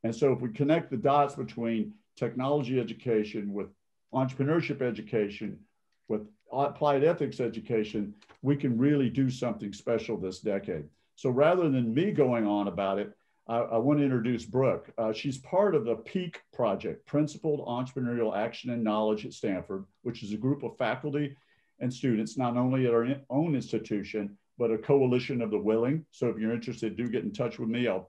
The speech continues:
I'll pop the links on chat, like I say, and I'll turn it over to Brooke to tell you what sort of impact this is having.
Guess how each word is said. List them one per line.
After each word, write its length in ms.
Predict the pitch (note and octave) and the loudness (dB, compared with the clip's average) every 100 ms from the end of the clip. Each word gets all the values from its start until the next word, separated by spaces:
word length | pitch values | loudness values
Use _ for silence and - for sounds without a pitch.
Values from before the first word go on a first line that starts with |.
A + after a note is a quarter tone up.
| - | -4
I'll 100 | F2+ | -6
pop 400 | - B2 A2+ - | -2 -2 -2 -4
the 80 | G2+ | -4
links 400 | G#2 A2 A2 A#2 | -2 -4 -6 -6
on 400 | G2 G2+ F#2+ - _ _ | -4 -2 -6 -10 _ _
chat, 300 | - A2+ - | 0 0 0
like 180 | G2 G2 | -4 -6
I 40 | |
say, 340 | F#2+ C3+ C3+ C#3 | -4 0 2 2
and 80 | |
I'll 120 | G#2 G#2 | 0 0
turn 240 | - C#3 | 0 2
it 80 | B2+ | 2
over 460 | B2 B2 A#2+ A#2 - | 2 0 -2 -2 -4
to 100 | A#2 | -4
Brooke 320 | G#2+ G#2+ A2 | 4 4 4
to 80 | G#2 | -6
tell 240 | - B2 | -2 0
you 260 | B2 A2 G#2+ - _ _ - | 2 2 0 -10 _ _ -4
what 160 | D3+ | -4
sort 240 | - D#3 C3+ | -2 0 0
of 140 | B2+ | 2
impact 420 | C#3+ C#3+ C3 A#2 | 0 2 2 0
this 160 | B2+ A2 | -4 -6
is 140 | A2 | -4
having. 400 | B2 B2 G#2+ F2 | 0 2 2 -2